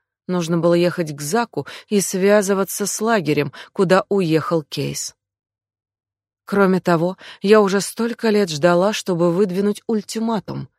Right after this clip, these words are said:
Неужели не подожду еще пару часиков? Я ожидала, что меня, как обычно, встретит аромат крепкого кофе и негромкое звучание кельтской музыки, к которой в последнее время пристрастился Сэм.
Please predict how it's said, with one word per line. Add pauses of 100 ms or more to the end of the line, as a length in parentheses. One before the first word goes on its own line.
(360)
Неужели
не
подожду
еще
пару
часиков? (1400)
Я
ожидала,
что
меня,
как
обычно, (180)
встретит
аромат
крепкого
кофе (200)
и
негромкое
звучание
кельтской
музыки, (300)
к
которой
в
последнее
время
пристрастился
Сэм.